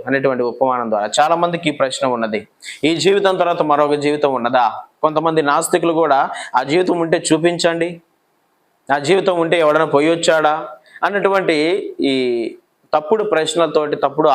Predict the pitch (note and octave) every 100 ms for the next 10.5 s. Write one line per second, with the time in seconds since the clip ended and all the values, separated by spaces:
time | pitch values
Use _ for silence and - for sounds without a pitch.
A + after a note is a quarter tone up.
0 | B2+ C#3+ D#3+ E3 E3 D3+ B2+ D3 - -
1 | - - D#3+ F3+ - F3+ D3+ B2 A#2+ G2+
2 | F#2+ - _ _ _ _ D#3+ E3+ B2+ B2
3 | D3 F3 F3+ D#3+ D#3 C#3+ C#3 E3 E3 E3
4 | D#3+ D#3+ D3+ D3 C3+ C3 D3 B2+ B2 -
5 | - - _ C#3 D#3 E3 C3 B2+ C#3+ C#3+
6 | C#3+ C3+ C3 B2 A2 - A#2+ A2+ G#2+ G2
7 | - _ _ _ _ E3 F#3+ E3+ C3+ E3+
8 | - - A#2+ B2 C#3+ F3 G3+ G#3+ G#3 E3
9 | G#2 - - _ _ _ _ _ _ _
10 | _ _ _ -